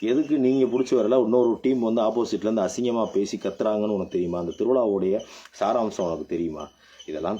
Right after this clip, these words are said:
தெரிஞ்சுக்க. இது யார் காலத்துல ரெண்டா பிரியப்பட்டுச்சுன்னு தெரியுமா? யார் காலத்துல தீர்ப்பு வந்துச்சுன்னு தெரியுமா? ஒவ்வொன்றையும் ஆய்வு பண்ணு.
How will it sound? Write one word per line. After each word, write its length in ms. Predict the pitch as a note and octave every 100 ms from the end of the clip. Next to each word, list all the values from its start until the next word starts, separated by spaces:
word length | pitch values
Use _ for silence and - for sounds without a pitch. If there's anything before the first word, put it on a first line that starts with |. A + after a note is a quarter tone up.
| -
தெரிஞ்சுக்க. 440 | G#2 A#2 G2+ - -
இது 160 | E2+ F2
யார் 280 | F2 A2+ B2+
காலத்துல 340 | A2 G2+ G#2+
ரெண்டா 300 | G#2 G2+ A2
பிரியப்பட்டுச்சுன்னு 640 | G#2+ A#2 A#2 G2 F2 G2+
தெரியுமா? 280 | F2 E2 F2+
யார் 240 | F2+ A2
காலத்துல 340 | A2+ G#2 G2+ F#2+
தீர்ப்பு 340 | - F2+ A2
வந்துச்சுன்னு 260 | G2 - F2
தெரியுமா? 360 | E2 E2 E2 - - - -
ஒவ்வொன்றையும் 540 | F#2 A2 C3+ C3 C#3 B2
ஆய்வு 460 | G2+ C#3+ E3 B2+
பண்ணு. 260 | D#2+ D2